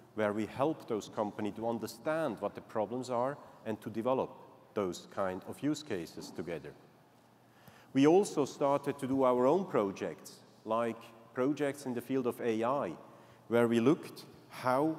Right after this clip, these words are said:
you can use reinforced learning with quantum computing.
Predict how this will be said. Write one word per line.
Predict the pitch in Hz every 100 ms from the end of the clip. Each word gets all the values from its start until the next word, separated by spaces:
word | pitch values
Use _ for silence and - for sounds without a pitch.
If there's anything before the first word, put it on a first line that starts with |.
| -
you | 120 127
can | 131 123
use | 117 135 123 -
reinforced | 113 123 196 139 98 - 98 87 -
learning | 104 90 87 120 147 147 - - -
with | 113 -
quantum | 123 117 113
computing. | 110 107 135 151 - 78